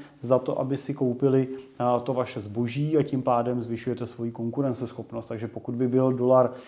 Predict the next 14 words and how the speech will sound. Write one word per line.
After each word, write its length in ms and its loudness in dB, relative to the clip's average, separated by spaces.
slabší 420 -2
dlouhodobě, 720 2
tak 140 -8
to 100 -6
bude 200 0
pozitivní 640 -4
pro, 320 -2
a, 200 -6
ten 240 -6
jejich 380 -10
americký, 720 -10
a, 520 -6
vývoz. 640 -8
A, 360 6